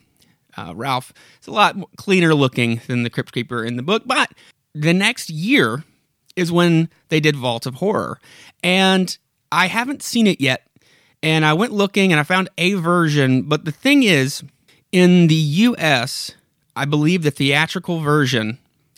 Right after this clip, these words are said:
was an R-rated horror movie. Um,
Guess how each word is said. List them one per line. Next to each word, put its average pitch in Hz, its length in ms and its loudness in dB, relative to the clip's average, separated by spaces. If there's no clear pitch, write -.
was 135 340 0
an 135 120 2
R-rated 139 800 2
horror 160 340 2
movie. 104 480 -2
Um, 120 480 0